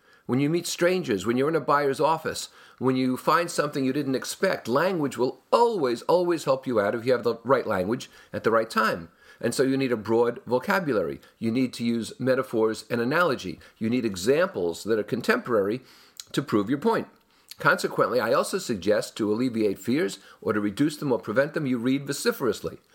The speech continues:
The more you know, the easier it is to deal with that uncertainty and ambiguity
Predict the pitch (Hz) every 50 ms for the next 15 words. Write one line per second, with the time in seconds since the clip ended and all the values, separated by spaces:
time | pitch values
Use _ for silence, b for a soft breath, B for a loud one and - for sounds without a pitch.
0 | B B B B B B B 110 110 151 160 151 135 127 127 143 190 220 202 160
1 | 139 156 180 - - _ b b b b b b b - 123 123 - - 190 220
2 | 240 214 180 190 165 143 151 147 - - - 135 117 127 156 170 160 151 139 139
3 | 127 123 123 117 - - 170 156 - - 120 - 151 127 135 131 123 120 127 123
4 | 127 175 226 220 202 170 131 135 139 143